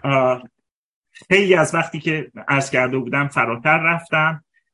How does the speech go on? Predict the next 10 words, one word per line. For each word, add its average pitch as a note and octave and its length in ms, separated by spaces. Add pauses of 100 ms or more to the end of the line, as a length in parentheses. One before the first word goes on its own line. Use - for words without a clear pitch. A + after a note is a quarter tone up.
(280)
ولی، C#3+ 800
اه، B2 320 (120)
امیدوارم C#3 540
که D3 120
بتونیم C#3 440
در A#2 360 (300)
فرصتی C#3 400
که C3+ 140
باقی B2 280
مونده، B2 580